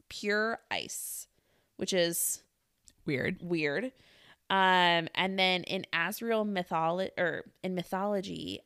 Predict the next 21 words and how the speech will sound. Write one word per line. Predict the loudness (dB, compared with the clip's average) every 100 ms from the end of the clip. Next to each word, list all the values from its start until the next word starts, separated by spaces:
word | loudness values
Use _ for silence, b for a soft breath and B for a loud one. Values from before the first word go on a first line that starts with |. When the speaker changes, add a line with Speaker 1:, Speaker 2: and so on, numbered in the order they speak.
| -8
Speaker 1:
Azriel | -4 -4 -4 -2 -2 -2 -2 -6 -10 _ _ _ _ _ _ _
is, | -2 0 0 -2
like, | -2 -4 -4
the | -8
name | -6 -6
of | -8
a |
demon, | -10 -12 -14 -14 -14 -10 0
Speaker 2:
Mm-hmm. | 0 0
Speaker 1:
apparently. | -4 -6 -8 -10 -10 -10 -12 _ b b b b b b
And | -10 -8 -6 2
then | 4 6 4 2 -6 -12 _ _ _ _ _ _ -4 -4 0
when | 0 0
Bryce | 0 4 6 6 2 -2 -6 -8 _ _ -14
tells | -4 -2 -2
this | -8 -2
thing | -2 -2
to | -6 -10
take | -4 -4 -2
her | -6
to | -4 -4 -2